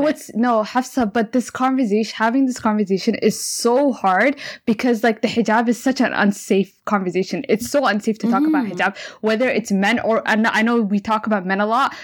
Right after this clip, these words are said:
Speaker 2: but also women. Like, I can't, without being judged, you can't be honest about how you feel about the hijab,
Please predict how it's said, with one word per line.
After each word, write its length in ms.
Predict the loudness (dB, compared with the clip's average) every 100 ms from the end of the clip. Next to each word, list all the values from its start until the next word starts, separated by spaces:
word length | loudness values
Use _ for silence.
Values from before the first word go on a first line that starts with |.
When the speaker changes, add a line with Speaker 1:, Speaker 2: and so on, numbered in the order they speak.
| -4
Speaker 2:
but 180 | -2 0
also 300 | 0 0 0
women. 360 | 0 0 2 2
Like, 180 | 0 0
I 120 | -2
can't, 380 | 0 0 0 -2 -8 -8
without 360 | -4 0 0 0
being 280 | 2 0 0
judged, 440 | 0 0 0 -2
you 80 | -2
can't 300 | 0 0 2
be 140 | 2
honest 480 | 0 0 0 0 -2
about 280 | 0 0 0
how 200 | 0 0
you 200 | 2 0
feel 320 | 0 0 0
about 300 | 2 0 -2
the 60 | -6
hijab, 460 | -6 0 0 0